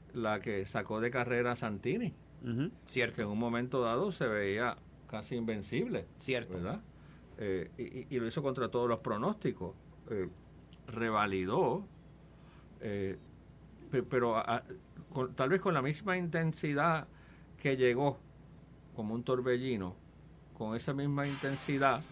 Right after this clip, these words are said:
Speaker 1: se fue, se fue desboronando, ¿verdad? Y, y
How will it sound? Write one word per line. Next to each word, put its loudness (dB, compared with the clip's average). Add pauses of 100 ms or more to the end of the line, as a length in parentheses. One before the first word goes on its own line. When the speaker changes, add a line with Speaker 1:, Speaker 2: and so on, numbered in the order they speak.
(640)
Speaker 1:
se 2
fue, 4 (1200)
se -4
fue 6
desboronando, 6 (760)
¿verdad? 0
Y, -4
y -8